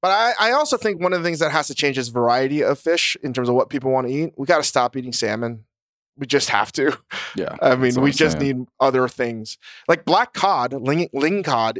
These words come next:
Speaker 1: is local in California waters. So is rockfish, both on both coasts. So, uh, you, the fact that you get that at Trader Joe's is sort of remarkable. But I think
Speaker 2: Black cod is so good.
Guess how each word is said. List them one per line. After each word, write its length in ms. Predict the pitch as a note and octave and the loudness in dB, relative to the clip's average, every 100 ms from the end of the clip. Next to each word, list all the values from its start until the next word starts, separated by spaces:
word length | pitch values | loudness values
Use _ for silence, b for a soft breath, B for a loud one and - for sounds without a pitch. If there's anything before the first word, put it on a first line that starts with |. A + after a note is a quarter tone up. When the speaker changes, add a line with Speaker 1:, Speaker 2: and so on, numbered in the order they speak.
| - | -4
Speaker 1:
is 240 | F#3+ D#3+ | -4 -2
local 480 | B2+ D3+ G3 E3+ C#3+ | 2 2 2 2 2
in 240 | C#3+ D3 C3+ | 0 -2 0
California 480 | C#3+ D3 C#3+ D3 | 0 0 -2 -2
waters. 480 | C#3+ F3 - - - _ _ _ _ _ _ | 0 0 -2 -10 -20 _ _ _ _ _ _
So 260 | - E3 G#3 | -4 0 2
is 100 | F3+ | 2
rockfish, 580 | E3 A#3 - A#2 - B2 - | 2 0 -4 -8 -6 -4 -2
both 180 | E3 E3 | 0 2
on 240 | C#3+ C#3 - C3 | 0 -4 -12 -4
both 260 | C#3 C3 - | -2 -2 0
coasts. 400 | E3 B2 - - | 0 -2 -4 0
So, 300 | C3+ C3 - b b b b - | 2 0 -4 b b b b -2
uh, 100 | D3 | -2
you, 200 | D3 G#3 | 0 -2
the 140 | - | 0
fact 200 | F3+ A3 G3 | 2 0 -2
that 40 | |
you 100 | E3 | -4
get 140 | G#3+ | -2
that 140 | F3+ D3 | 0 0
at 40 | |
Trader 220 | - E3 | 0 0
Joe's 300 | C3 C#3+ C#3 | 2 0 0
is 100 | A#2 | -2
sort 160 | - B2 | -2 -2
of 80 | A2+ | -2
remarkable. 600 | A2+ C3+ D3 G2+ - - _ | 0 0 -2 -6 -10 -12 _
But 280 | C#4 - - _ _ _ _ _ - | 0 0 -2 _ _ _ _ _ -2
I 80 | F3 | 0
think 120 | A#3+ | 2
Speaker 2:
Black 160 | F3+ | 2
cod 140 | D#3 G2+ | 0 0
is 60 | - | -2
so 240 | G#2+ E2+ | -2 -2
good. 300 | D2+ F2 | 0 -2